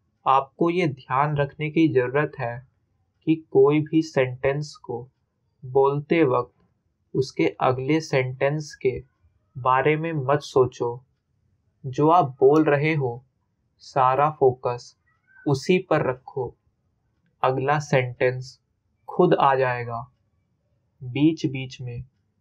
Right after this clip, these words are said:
pause लेते रहो कि अब आगे क्या बोलना है, लेकिन current sentence पर भी focus करो। आपने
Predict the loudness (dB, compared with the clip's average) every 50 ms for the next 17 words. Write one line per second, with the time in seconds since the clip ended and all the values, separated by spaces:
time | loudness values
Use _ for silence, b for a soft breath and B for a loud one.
0 | _ _ _ _ 0 2 4 4 4 2 0 -2 2 4 4 4 4 4 2 2
1 | 2 0 -2 -6 -8 -10 -12 -18 _ _ _ _ _ _ _ _ _ _ _ _
2 | _ _ _ _ _ -4 -4 -4 -4 -6 -14 _ _ _ _ _ _ _ _ -2
3 | 0 0 2 2 2 2 2 0 -2 -4 _ _ _ 0 2 2 2 2 4 4
4 | 4 2 2 0 -2 -4 -4 -4 -6 -8 -8 -12 -18 -20 _ _ _ _ _ _
5 | _ _ _ _ _ -12 -10 -8 -6 -8 -8 -8 -10 -10 -10 -10 -12 -16 _ _
6 | _ _ _ _ _ _ _ _ _ -4 -2 0 0 0 0 -2 -4 -6 -4 -4
7 | -2 -2 -2 -2 0 0 0 0 -2 -8 -8 _ -2 -2 -2 -2 -4 -8 -12 -12
8 | -14 -18 _ _ _ _ _ _ _ _ _ _ _ 2 2 2 2 2 -2 -2
9 | -2 -4 -6 -4 -4 -2 -4 -6 -10 -12 _ _ _ _ _ _ _ _ _ _
10 | _ _ _ _ _ _ _ -2 0 0 0 0 -2 -8 -12 -12 -10 -10 -12 -14